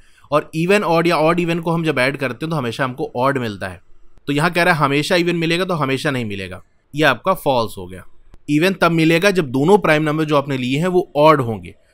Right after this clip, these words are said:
अगर कोई एक इवन प्राइम नंबर आपने ले लिया और एक ऑड ले लिया तो उस केस में आपको ऑड मिलेगा, ठीक है।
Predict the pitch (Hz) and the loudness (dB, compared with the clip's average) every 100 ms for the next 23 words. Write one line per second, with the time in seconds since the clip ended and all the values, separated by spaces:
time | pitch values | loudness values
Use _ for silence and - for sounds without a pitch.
0 | _ 117 143 160 165 180 180 170 175 151 | _ -6 -4 0 2 2 2 0 0 -2
1 | 156 208 208 160 156 147 143 135 131 131 | 2 2 2 0 2 0 2 2 0 -2
2 | 120 104 90 - - 127 156 160 160 156 | -4 -6 -10 -14 -6 0 0 4 4 4
3 | 127 98 95 98 160 160 151 143 160 120 | 0 -4 -8 -4 -4 -2 -2 -2 0 -2
4 | - - 131 123 107 92 90 90 135 196 | -2 -2 0 0 -4 -8 -10 -8 -8 -8